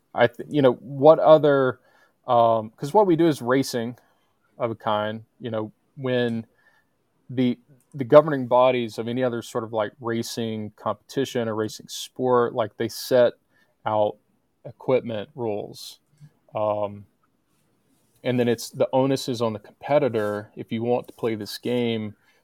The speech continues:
to make your equipment match the rules, like, for that, the particular division, the particular kind of racing that you want to do. Um,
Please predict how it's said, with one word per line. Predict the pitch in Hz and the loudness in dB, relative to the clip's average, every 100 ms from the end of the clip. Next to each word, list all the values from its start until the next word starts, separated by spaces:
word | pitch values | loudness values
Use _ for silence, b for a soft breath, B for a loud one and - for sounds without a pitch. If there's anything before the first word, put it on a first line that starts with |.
| _ | _
to | - | -12
make | 107 113 110 | -2 -2 -2
your | 120 107 | -4 -6
equipment | - 123 117 113 104 95 151 _ _ _ - | 0 0 0 -4 -6 -10 -16 _ _ _ -12
match | 113 101 - - | -8 -8 -10 -8
the | 107 | -2
rules, | 123 123 - - - - | 0 0 -2 -12 -14 -12
like, | - - | -12 -12
for | - 110 | -8 -2
that, | 110 110 - | -2 -2 -6
the | 117 | -14
particular | - 110 123 113 117 | -12 -8 -8 -6 -6
division, | 107 107 113 113 110 | -6 -4 -4 -2 -4
the | 107 | -6
particular | - 113 110 117 110 110 - - _ _ _ | -8 -6 -6 -6 -6 -6 -10 -16 _ _ _
kind | 113 | -2
of | 101 | 0
racing | 104 113 - 110 107 | 2 0 -2 -6 -6
that | 107 | -6
you | 123 | -8
want | 113 117 - | -8 -6 -8
to | - | -10
do. | 113 113 127 101 - _ B B B B - | -6 0 0 0 -8 _ B B B B -2
Um, | 127 107 104 101 | 4 4 4 0